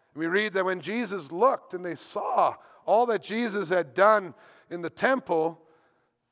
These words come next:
they were not so convinced that he was wrong that they just arrested him right away. There was a hesitation. There was a pause. Perhaps they too remembered the words of Psalm sixty-nine, verse nine, or maybe the prophecy of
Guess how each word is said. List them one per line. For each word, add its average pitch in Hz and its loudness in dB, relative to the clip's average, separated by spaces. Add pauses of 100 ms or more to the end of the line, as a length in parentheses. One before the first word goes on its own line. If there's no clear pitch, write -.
(120)
they 196 2
were 185 0
not 247 2
so 262 2
convinced 226 -4
that 208 -2
he 214 -2
was 180 -2
wrong 226 4
that 196 -2
they 208 2
just 190 -6
arrested 196 0
him 185 -4
right 185 2
away. 175 -2
There 175 -6
was 202 0
a 196 0 (240)
hesitation. 220 -4
There 185 -4
was 202 0 (260)
a 185 -2
pause. 160 0 (280)
Perhaps 208 4
they 208 0
too 254 -6
remembered 202 0
the 190 -4
words 208 0
of 180 -14
Psalm 202 -2
sixty-nine, 202 -2
verse 175 -8
nine, 190 -4 (260)
or - -12
maybe 196 -2
the 180 -4
prophecy 202 0
of 170 -6